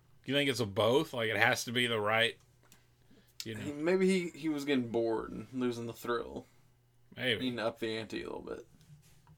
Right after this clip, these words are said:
Speaker 1: But, I mean, God, you could, I couldn't, what's, I don't know what's funnier.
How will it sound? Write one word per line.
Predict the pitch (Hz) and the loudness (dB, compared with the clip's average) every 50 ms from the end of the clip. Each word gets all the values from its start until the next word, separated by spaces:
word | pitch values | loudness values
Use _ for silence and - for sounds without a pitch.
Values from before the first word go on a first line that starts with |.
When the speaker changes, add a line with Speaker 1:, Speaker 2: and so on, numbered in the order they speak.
| _ _ - - - _ - - - | _ _ -20 -20 -20 _ -20 -14 -12
Speaker 1:
But, | 120 117 - - | -10 -10 -8 -8
I | 113 113 | -8 -8
mean, | - - 123 107 | -8 -10 -12 -4
God, | - 147 139 135 117 113 117 | 0 2 2 2 2 0 -2
you | 135 156 151 | -6 -6 -6
could, | 165 - - - | -8 -10 -2 0
I | 139 151 | 2 2
couldn't, | - - 220 190 170 131 - - - - - - - - - - | 4 4 2 2 2 -2 -14 -18 -20 -20 -20 -20 -20 -20 -18 -4
what's, | - 180 214 233 208 - - 208 - - - | 6 8 8 8 8 6 2 -2 -2 4 8
I | 190 240 | 10 12
don't | 302 277 202 202 | 12 12 10 10
know | 220 226 | 8 10
what's | 214 196 196 - | 10 8 6 2
funnier. | - - 202 202 185 156 131 113 98 | 4 6 6 8 8 6 2 0 -2